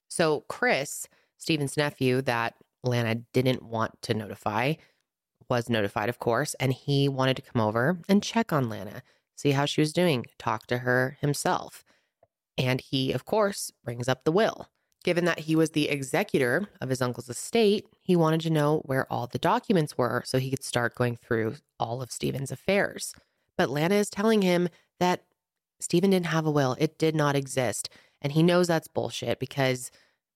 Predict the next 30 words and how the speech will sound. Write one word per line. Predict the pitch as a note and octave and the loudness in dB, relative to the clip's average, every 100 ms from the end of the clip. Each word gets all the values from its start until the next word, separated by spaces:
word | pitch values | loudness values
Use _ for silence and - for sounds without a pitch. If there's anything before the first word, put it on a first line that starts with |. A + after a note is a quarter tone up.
| _ - | _ -2
like | D3+ C#3+ | 0 0
I | |
said, | C3+ C3 | -2 -4
he | C3 - C#3+ | -4 -2 0
has | - | 0
seen | - C#3 | 0 2
it | B2+ - | 2 -2
before. | B2 - B2 A#2+ B2+ - _ _ | -6 0 0 0 -2 -8 _ _
But | F3+ | 0
also, | E3+ F3+ F#3 E3+ | 0 0 2 0
why | C#3+ C#3+ D3+ E3+ G#3 | 0 -6 0 2 2
wouldn't | F3+ F3 E3 D#3+ | 4 4 4 0
Stephen | - - - C#3 B2 B2 A#2+ - _ | -6 -8 -4 0 2 0 -2 -10 _
have | - B2+ B2 A#2+ - | -4 -2 -2 -4 -8
a | C3 | -6
will, | A#2+ B2 A2+ - | -2 -2 -4 -4
especially | D3+ - F3 - F3 | -2 0 0 2 2
with | D3+ C#3+ | 2 -2
how | - C3+ B2+ - | -4 0 0 -4
wealthy | C3+ C3 D3+ D#3+ C3 B2+ C#3 _ | -6 -2 0 -2 -4 -4 -10 _
he | C3+ | 0
was? | B2+ B2+ B2+ - | 0 -2 -6 -8
He | - F3 | -2 0
was | D#3+ | 0
smart. | - C#3 C3+ C3+ - _ _ - | 0 0 0 0 -4 _ _ 0
He | F3 | 2
would | D#3 D3 | 2 0
not | C3 B2+ | 0 -4
have | B2+ B2+ | -4 -4
just | - A#2+ B2+ - | -2 -4 -4 -10